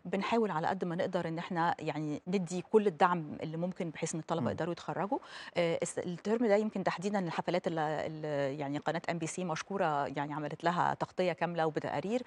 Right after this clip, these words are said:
Speaker 1: آه، قسمنا عشان الإجراءات الاحترازية، فقسمنا الحفلات التخرج على مدار ست حفلات تخرج
Speaker 2: مم.
Speaker 1: على مدار تلات أيام، علشان نضمن،
Speaker 2: عشان العدد
Speaker 1: علشان
Speaker 2: والكورونا بقى.
Speaker 1: نضمن إن إحنا يكون
Speaker 2: آه.
Speaker 1: عدد قليلة، ونضمن إن إحنا مطبقين جميع الإجراءات الاحترازية. عايزين نفرح بالطلبة، ومن
Speaker 2: مم.
Speaker 1: حقهم يفرحوا،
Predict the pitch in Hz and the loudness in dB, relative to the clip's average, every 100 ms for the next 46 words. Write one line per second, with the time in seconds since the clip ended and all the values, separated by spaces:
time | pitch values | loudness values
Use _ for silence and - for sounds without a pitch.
0 | - - - 170 156 156 - - 208 196 | -10 -16 -2 0 2 0 -4 0 0 0
1 | 165 190 180 151 - - - - 156 175 | 0 -2 -2 0 0 0 -2 -2 0 0
2 | 185 - - 185 185 185 160 175 175 160 | 0 -2 -4 -6 -6 -4 -4 -4 -6 -2
3 | 180 180 156 160 160 180 - 202 165 160 | 0 0 -2 -4 0 -2 -2 -6 -4 -2
4 | 156 165 160 - 190 269 123 104 92 170 | -2 -6 -8 -4 -2 -2 -2 -4 -2 0
5 | 160 160 165 185 175 - 147 175 262 - | 0 0 -2 -2 -2 -2 0 2 0 -2
6 | - _ - 151 156 202 190 180 - 180 | -20 _ -4 -2 2 2 0 2 2 4
7 | 131 123 123 120 - - 180 175 202 202 | 4 8 8 6 -2 -4 -4 4 6 8
8 | 247 226 226 202 196 175 185 175 170 180 | 8 8 6 4 2 2 0 0 0 4
9 | 151 165 170 - 151 156 175 180 180 170 | 4 4 2 0 -2 -2 0 0 2 0
10 | 170 165 151 170 170 165 156 - 170 175 | -2 -4 -4 -4 -4 -4 -2 -2 -2 -2
11 | 156 160 156 156 160 165 165 - - 156 | -2 -2 -2 -4 -4 -6 -8 -10 -8 -6
12 | 160 180 202 - - - 180 190 185 151 | -2 -2 -4 -8 -6 0 0 0 0 -2
13 | - 160 147 175 185 196 202 180 170 170 | -2 -6 0 0 2 2 2 0 2 4
14 | 202 190 160 - 165 - 208 | 4 4 -4 0 0 4 2